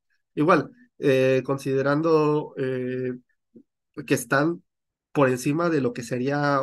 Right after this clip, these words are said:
al-, algo aleatorio completamente, ¿no? Algo aleatorio te daría, pues, eh, una probabilidad aproximadamente del cincuenta por ciento de que esté, sea o no sea, ¿no? Entonces, el bayesiano ahí sí le falló un poco.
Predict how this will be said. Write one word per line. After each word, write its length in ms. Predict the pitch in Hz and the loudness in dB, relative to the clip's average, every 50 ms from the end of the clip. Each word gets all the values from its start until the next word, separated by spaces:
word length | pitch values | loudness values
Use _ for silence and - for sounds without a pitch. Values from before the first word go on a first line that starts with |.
| - - - _ | -2 -6 -6 _
al-, 200 | 143 143 151 151 | 2 2 2 2
algo 220 | 147 147 147 170 | 2 0 2 2
aleatorio 480 | 160 143 123 123 - 151 147 147 139 123 | 0 0 0 0 0 0 0 0 0 -2
completamente, 680 | 135 123 123 135 127 123 135 127 127 127 123 120 139 - | -6 -6 -6 -6 -6 -4 -4 -4 -4 -6 -8 -8 -8 -6
¿no? 140 | 135 143 | -6 -4
Algo 160 | 156 147 139 139 | -4 -4 -4 -4
aleatorio 340 | 127 120 123 135 143 143 | -4 -2 0 0 0 0
te 120 | 139 139 127 | 0 -2 -2
daría, 460 | 127 127 131 135 135 135 131 127 - _ _ _ _ _ _ _ _ _ _ _ _ _ _ | -2 -2 0 0 0 -2 -2 -4 -8 _ _ _ _ _ _ _ _ _ _ _ _ _ _
pues, 340 | - 143 123 - - - - _ _ _ _ _ 156 _ _ _ _ - - | -12 -12 -12 -12 -14 -20 -20 _ _ _ _ _ -20 _ _ _ _ -8 -4
eh, 600 | 160 135 131 127 123 123 120 120 123 120 120 123 120 123 120 120 123 - - _ _ _ - - _ _ _ _ _ _ _ _ | -2 -2 0 0 0 0 0 -2 -2 -2 -4 -4 -6 -8 -10 -12 -14 -18 -20 _ _ _ -20 -20 _ _ _ _ _ _ _ _
una 460 | - - 190 175 160 156 139 139 139 | -16 -12 -10 -6 -2 0 0 0 0
probabilidad 680 | 139 147 135 127 123 123 123 123 123 131 139 147 147 147 - - _ _ _ _ _ _ _ _ _ _ _ _ _ _ - | 2 2 2 2 2 2 0 0 0 2 0 0 -2 -4 -10 -20 _ _ _ _ _ _ _ _ _ _ _ _ _ _ -4
aproximadamente 640 | 139 135 135 - 127 123 - 135 131 135 139 139 143 | -4 -4 -2 -4 -6 -6 -2 -2 0 0 0 -2 -4
del 60 | 139 139 | -4 -6
cincuenta 300 | 139 135 135 131 143 139 | -6 -6 -6 -6 -6 -6
por 120 | 139 127 | -6 -6
ciento 220 | - 143 147 180 | -6 -6 -4 -4
de 120 | 170 139 - | -4 -4 -4
que 140 | - 139 127 | -6 -8 -8
esté, 520 | 123 - - 131 135 143 156 - - 143 | -8 -6 -4 -4 -2 -2 -2 -4 -6 -6
sea 240 | - - 143 165 175 | -6 -4 -4 -4 -4
o 100 | 160 139 | -4 -6
no 80 | 135 | -8
sea, 320 | 120 - - - - 143 156 - | -8 -10 -12 -12 -14 -16 -20 -20
¿no? 160 | 170 180 - _ _ _ _ _ _ _ _ _ _ _ _ _ _ _ _ | -20 -20 -20 _ _ _ _ _ _ _ _ _ _ _ _ _ _ _ _
Entonces, 240 | _ - 127 123 131 | _ -2 -2 0 0
el 60 | 127 | 0
bayesiano 380 | 120 120 120 123 - 151 143 147 | 0 0 0 0 0 -2 0 0
ahí 120 | 143 143 | 0 0
sí 140 | 143 - 143 | 0 -2 -2
le 100 | 143 143 | -2 -2
falló 200 | 143 135 131 135 | -2 -4 -6 -6
un 80 | 143 151 | -4 -4
poco. 300 | 170 170 - - 233 | -6 -6 -8 -10 -18